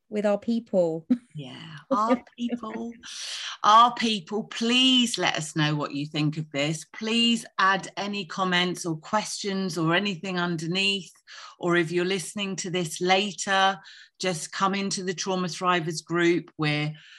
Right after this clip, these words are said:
Speaker 2: very welcoming. And, um, yeah, we'd love to see you in here. And we will be back next Thursday talking
Speaker 1: Yeah.
Speaker 2: more about trauma thriving.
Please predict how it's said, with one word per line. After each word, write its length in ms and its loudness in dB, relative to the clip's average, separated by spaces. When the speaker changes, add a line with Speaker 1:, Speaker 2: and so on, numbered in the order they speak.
Speaker 2:
very 280 4
welcoming. 880 0
And, 440 2
um, 500 -2
yeah, 180 0
we'd 200 -2
love 240 -2
to 100 -10
see 240 -4
you 200 -2
in 160 -2
here. 460 -2
And 180 4
we 140 2
will 240 0
be 140 -2
back 420 -2
next 320 -4
Thursday 760 -6
talking 320 -2
Speaker 1:
Yeah. 80 -6
Speaker 2:
more 180 4
about 320 0
trauma 340 -4
thriving. 760 -4